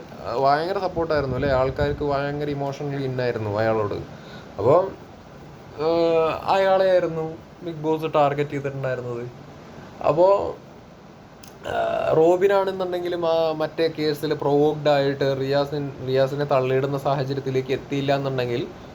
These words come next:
അയാൾ കപ്പ്, പുഷ്പം പോലെ കപ്പടിച്ച് പോയി. വെറുതെ ഇരുന്നുണ്ടെങ്കിൽ പോലും ബാക്കിയുള്ള ദിവസങ്ങളിൽ അയാൾ കപ്പി അടി-, കപ്പ് അടിച്ച് പോകും, കപ്പ് അടിച്ച്, ആ, പോയിട്ടുണ്ടാവും. ഒരു മിനിറ്റ് ഇട്ടാ,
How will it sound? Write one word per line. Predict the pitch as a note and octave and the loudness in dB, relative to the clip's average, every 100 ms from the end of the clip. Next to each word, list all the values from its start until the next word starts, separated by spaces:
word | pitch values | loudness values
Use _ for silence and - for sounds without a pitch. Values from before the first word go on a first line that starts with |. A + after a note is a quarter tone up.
| - - - | -18 -8 2
അയാൾ | G3+ G#3 G#3 | 4 4 4
കപ്പ്, | G3 - - | 0 -2 -6
പുഷ്പം | F3 - G#3+ | -6 -4 -2
പോലെ | G#3 G3 | 0 0
കപ്പടിച്ച് | F3+ E3+ F3+ E3+ | 0 0 0 2
പോയി. | E3+ D3+ | 2 4
വെറുതെ | C#3+ D#3 G#3+ | 4 4 2
ഇരുന്നുണ്ടെങ്കിൽ | G#3+ G#3 G3 F#3+ | 2 0 0 0
പോലും | F3+ F3 E3+ | 0 -2 0
ബാക്കിയുള്ള | D#3+ D#3+ E3 | 0 0 -2
ദിവസങ്ങളിൽ | E3 D#3+ D#3 D#3 D3 | -2 -2 -2 -2 2
അയാൾ | C#3+ D3 | 2 4
കപ്പി | C3+ D3 | 0 2
അടി-, | C#3 C3+ C3+ | 0 0 -2
കപ്പ് | - D3+ | 0 0
അടിച്ച് | C#3 C3+ | 2 2
പോകും, | C3 - - - - - - - - - - | 0 2 0 -2 0 2 2 0 -10 -8 -4
കപ്പ് | C#3+ F3+ E3 | -2 2 0
അടിച്ച്, | D3 D3 D3 - C#3+ | 0 -4 -6 -6 -2
ആ, | C3 B2+ | 2 2
പോയിട്ടുണ്ടാവും. | C3 C3 C3+ C3+ G#2+ F2+ - - - - - - | 4 4 4 4 2 2 -6 -12 -20 -20 -20 -10
ഒരു | G2 | -4
മിനിറ്റ് | A2 A2 G#2+ | -2 -2 -4
ഇട്ടാ, | F#2+ | -4